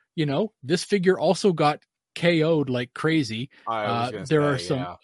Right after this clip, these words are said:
Speaker 1: there were some oversized K Os of this, like, going around even today. You
Speaker 2: Mm-hmm.
Speaker 1: can buy them. Uh, but, you know, by today's standards, this is not a good figure.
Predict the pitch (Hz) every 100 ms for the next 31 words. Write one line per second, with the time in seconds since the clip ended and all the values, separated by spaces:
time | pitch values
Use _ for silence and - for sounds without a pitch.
0 | _ 175 170 - 165 165 175 180 190 175
1 | 160 - 165 156 165 143 120 139 - -
2 | 415 214 139 131 156 147 139 135 135 185
3 | 180 143 127 _ - 131 127 135 113 135
4 | _ _ _ _ 131 120 131 120 120 117
5 | 120 165 160 127 123 120 131 - _ _
6 | _ _ - 151 165 - 175 139 180 -
7 | _ _ _ - 147 - 147 170 160 -
8 | 156 151 143 123 123 147 143 131 120 135
9 | 135 135 120 120 110 123 117 87 -